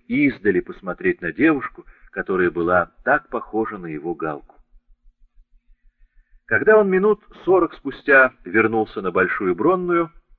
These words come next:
боль все еще его не отпустила. Ефросинья даже испугалась, увидев его перекошенное лицо. Она согласилась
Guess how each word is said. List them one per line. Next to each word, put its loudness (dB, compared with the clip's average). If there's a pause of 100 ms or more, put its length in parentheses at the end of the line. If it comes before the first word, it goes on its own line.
(140)
боль 2 (100)
все 0
еще -4
его -2 (400)
не -8
отпустила. -10 (1400)
Ефросинья -2
даже 0
испугалась, -2 (420)
увидев 0
его -2
перекошенное -6
лицо. -8 (960)
Она 4
согласилась -2